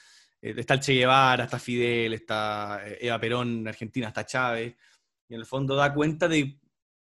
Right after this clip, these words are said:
da, va, va dando cuenta siempre de que en América Latina tenemos un,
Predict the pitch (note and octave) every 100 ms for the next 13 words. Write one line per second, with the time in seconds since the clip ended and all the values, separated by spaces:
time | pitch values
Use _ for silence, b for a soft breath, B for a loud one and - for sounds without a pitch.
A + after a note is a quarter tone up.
0 | _ - C3 C#3+ C#3+ C3+ D3+ C#3+ D#3+ E3
1 | F3 E3+ E3+ E3 - F3+ E3+ F#3 F3+ D#3+
2 | D3+ C3+ C3 B2+ C3 D3 D3 C#3+ D3+ D#3+
3 | C3+ C#3 D3 C#3 D3 D3 C#3+ C3+ C3